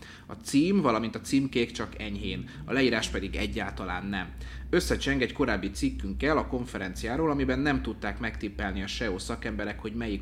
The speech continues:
oldal lesz el a Google-on. Tehát továbbra is minőséganyagot kell készíteni, nem a szöveg seo-sításával kell foglalkozni.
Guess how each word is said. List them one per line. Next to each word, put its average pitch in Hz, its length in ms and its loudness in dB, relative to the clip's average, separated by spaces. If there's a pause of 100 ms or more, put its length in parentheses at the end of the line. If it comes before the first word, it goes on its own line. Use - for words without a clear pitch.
(100)
oldal 98 520 -4
lesz 107 380 -8
el 101 240 -2
a 95 120 -4
Google-on. 98 420 -4 (260)
Tehát 151 280 2
továbbra 139 280 2
is - 160 -2
minőséganyagot 110 800 0
kell 95 220 -4
készíteni, 156 680 0 (200)
nem 131 240 2
a 104 80 -2
szöveg 110 540 0
seo-sításával 95 1120 -2
kell 98 140 -8
foglalkozni. 92 680 -6